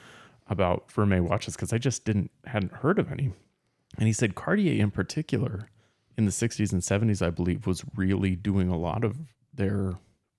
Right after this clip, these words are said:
precious metal watches with this Vermeil method. And I was like, "Man, how cool would that be to have a s-, a sterling silver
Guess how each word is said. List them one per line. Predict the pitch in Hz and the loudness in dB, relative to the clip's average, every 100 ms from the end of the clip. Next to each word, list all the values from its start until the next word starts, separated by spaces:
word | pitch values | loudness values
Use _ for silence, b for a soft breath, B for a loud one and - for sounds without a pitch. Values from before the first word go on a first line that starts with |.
| - | -2
precious | 107 - 95 | 0 0 -2
metal | 104 95 85 | 0 2 2
watches | 95 110 104 90 | 0 0 -2 -2
with | - - | -6 -6
this | 98 | -6
Vermeil | - 95 95 | -2 0 0
method. | 92 98 - 151 | 0 -2 -2 -4
And | - 87 | -6 -8
I | 92 | -8
was | - | -10
like, | - - | -16 -8
"Man, | 104 95 | -4 -4
how | - 131 | -4 -6
cool | - 110 | -4 -2
would | 95 | -2
that | 90 90 | -2 -2
be | 95 | -2
to | 85 | -2
have | - - - | 0 -2 -2
a | 92 92 _ _ _ _ - | -4 -6 _ _ _ _ -10
s-, | - - - - - - - - _ _ _ _ | -6 -4 -2 -2 -4 -4 -6 -8 _ _ _ _
a | 104 | -2
sterling | 82 - 104 95 92 | -2 0 2 2 2
silver | - - 90 87 92 87 | 0 -2 -2 0 0 -2